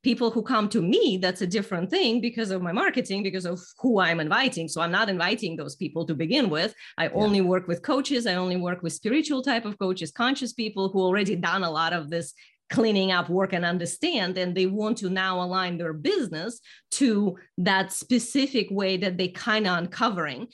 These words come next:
Speaker 1: and to help uncover it more. So
Speaker 2: Yeah.
Speaker 1: that's a much narrower niche that I attract. But if you're asking in the world, yeah, majority of people are not there. <laughs>
Speaker 2: Yeah. Do you feel we're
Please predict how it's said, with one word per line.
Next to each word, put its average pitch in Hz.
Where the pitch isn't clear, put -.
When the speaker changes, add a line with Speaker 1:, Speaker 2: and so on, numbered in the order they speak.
Speaker 1:
and 233
to 254
help 196
uncover 175
it 139
more. 160
So -
Speaker 2:
Yeah. 180
Speaker 1:
that's 185
a 175
much 185
narrower 170
niche 175
that 160
I 175
attract. 147
But 185
if 180
you're 185
asking 175
in 202
the 170
world, 175
yeah, 160
majority 165
of 139
people 147
are 143
not 139
there. 139
<laughs> 185
Speaker 2:
Yeah. 87
Do 208
you 254
feel 190
we're 135